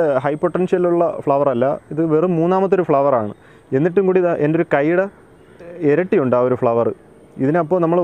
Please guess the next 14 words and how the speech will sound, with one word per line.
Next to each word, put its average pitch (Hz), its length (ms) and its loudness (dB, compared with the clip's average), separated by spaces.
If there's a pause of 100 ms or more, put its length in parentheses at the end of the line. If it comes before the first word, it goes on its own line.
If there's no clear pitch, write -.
വലിയൊരു 180 300 2 (300)
കുളത്തിൽ 143 380 0
നടുകയാണെങ്കിൽ 156 580 0
ഇത് 165 100 0 (420)
ഒരു 139 140 0
രക്ഷയില്ലാത്ത 170 640 0
ഫ്ലവറായിരിക്കും 139 500 2 (100)
ചെയ്യുന്നത്. 127 280 0
ഇത് 170 160 2
ഉറപ്പായിട്ടും 196 440 0 (220)
trending 180 400 2
ആകാൻ 180 180 0
പോകുന്നൊരു 160 320 0 (260)
താമരയാണ്. 127 520 0